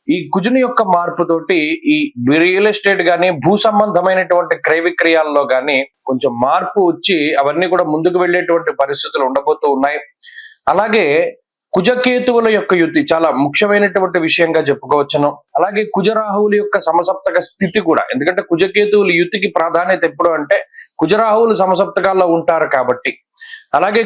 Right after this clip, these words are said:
కుజశనుల యొక్క షష్టాష్టక స్థితి, ఇవన్నీ కూడా ఈ జూన్ ఏడవ తారీఖు నుండి ద్వాదశ రాశులపై ప్రభావాన్ని చూపించబోతున్నారు.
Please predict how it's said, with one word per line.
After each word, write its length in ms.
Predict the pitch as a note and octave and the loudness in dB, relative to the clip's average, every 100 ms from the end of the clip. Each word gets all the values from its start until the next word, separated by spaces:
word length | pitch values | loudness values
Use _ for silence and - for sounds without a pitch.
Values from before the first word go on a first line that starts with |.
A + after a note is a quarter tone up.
| A3 | 2
కుజశనుల 460 | F#3+ A3+ G#3+ A3 A3 | 2 2 2 2 2
యొక్క 260 | G#3+ G#3+ | 2 0
షష్టాష్టక 640 | G3 E3 - F#3 F3 F3+ E3 | 0 -2 0 -2 0 0 -2
స్థితి, 420 | D#3+ - D3+ E3 A2+ _ _ - - - | -2 -4 0 0 -2 _ _ -20 -10 -2
ఇవన్నీ 300 | C#3+ G3 A3+ | 0 2 2
కూడా 260 | F#3+ G3 E3 D3 F3 E3+ C#3+ | 2 2 4 4 2 0 -2
ఈ 80 | C#3+ A#2+ | 0 2
జూన్ 220 | G3+ G#3 F3+ | 2 4 4
ఏడవ 200 | F3+ G3 F#3 | 4 2 0
తారీఖు 320 | E3+ E3 E3 | 0 0 0
నుండి 200 | D#3+ D#3 F3 | -2 0 0
ద్వాదశ 320 | D3 D3 E3+ D#3 | 0 0 0 2
రాశులపై 480 | D3+ D3 C#3+ C#3 D#3+ D#3+ | 0 0 -4 -2 -2 0
ప్రభావాన్ని 440 | C3 C#3+ D3+ D3+ C3+ | 2 2 2 -2 -4
చూపించబోతున్నారు. 840 | B2+ C#3 B2+ A#2+ A2+ G2+ F#2 D2+ | -4 -2 -2 -4 -2 -4 -2 -4